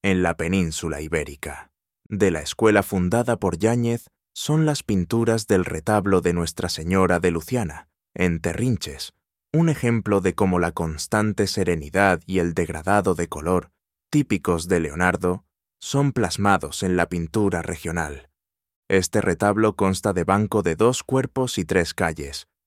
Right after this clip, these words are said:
con ático, aletas y remate,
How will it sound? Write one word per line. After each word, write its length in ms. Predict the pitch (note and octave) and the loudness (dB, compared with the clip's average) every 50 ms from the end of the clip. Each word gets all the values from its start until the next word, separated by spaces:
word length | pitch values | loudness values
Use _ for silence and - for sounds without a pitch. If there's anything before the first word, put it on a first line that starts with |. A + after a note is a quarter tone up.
| _ _ _ | _ _ _
con 220 | - - D#2+ D#2 F2 | -8 -8 -4 0 0
ático, 600 | F#2+ G2+ - - G2+ - - G2+ G2 A#2 - _ - | 0 0 0 -2 -4 -2 0 0 0 -2 -6 _ -6
aletas 640 | - D2 D2 D#2+ F2+ F2+ D#2 - D#2+ D#2+ - - - | -6 -4 -2 -2 -4 -2 -2 -4 -4 -4 -4 -4 -6
y 60 | F2+ | -6
remate, 600 | E2+ E2 D#2 F2 F#2+ F#2 E2+ - C#2+ C#2 - - | -6 -6 -2 0 0 0 0 -2 -8 -14 -14 -18